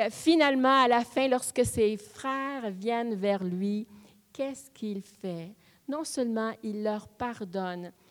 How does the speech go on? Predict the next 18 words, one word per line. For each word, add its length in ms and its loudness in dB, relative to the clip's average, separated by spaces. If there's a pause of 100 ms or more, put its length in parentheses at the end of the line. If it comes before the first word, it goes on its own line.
(180)
mais 300 0
il 180 -4
leur 200 0
dit 320 -6
que 120 -4
tout 240 -4
ce 100 -12
qui 160 -8
s'est 360 -8
déroulé 680 -2
finalement, 680 -4 (440)
Dieu 540 -2 (420)
allait 220 -4
s'en 240 -8
servir 920 -6 (880)
pour 160 -2
le 120 2
bien. 400 -4